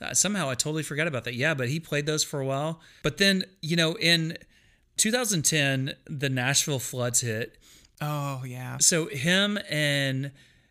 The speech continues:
Speaker 1: well, actually, let me rewind a little bit. A little bit before that,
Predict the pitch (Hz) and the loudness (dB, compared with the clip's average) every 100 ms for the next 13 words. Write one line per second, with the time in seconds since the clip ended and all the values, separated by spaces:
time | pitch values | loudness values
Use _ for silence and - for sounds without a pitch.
0 | _ 156 175 175 185 170 180 175 143 135 | _ -2 0 2 2 2 0 0 -2 -2
1 | 127 123 123 113 117 - - 131 - - | -2 -4 -4 -4 -6 -8 -10 -8 -8 -6
2 | 147 190 240 202 156 - 165 147 131 | -2 0 0 -4 -4 -4 0 2 0